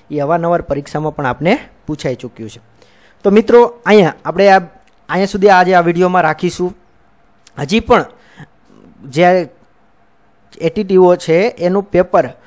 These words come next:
એનો ભાગ ત્રણ આપણે ટૂંક જ સમયમાં આવશે, તો એ પણ આપણે ભાગ ત્રણમાં વધારે માહિતી લઈશું. તો આમાં આપણે આ પ્રશ્નમાં આટલું રાખી,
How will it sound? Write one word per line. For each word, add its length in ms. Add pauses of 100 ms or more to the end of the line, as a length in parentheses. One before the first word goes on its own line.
(180)
એનો 140
ભાગ 280 (140)
ત્રણ 240 (180)
આપણે 260
ટૂંક 280
જ 100
સમયમાં 460
આવશે, 340 (460)
તો 60
એ 80
પણ 220
આપણે 280
ભાગ 240
ત્રણમાં 420
વધારે 260
માહિતી 360
લઈશું. 420 (460)
તો 60
આમાં 260
આપણે 180
આ 60
પ્રશ્નમાં 500
આટલું 260
રાખી, 240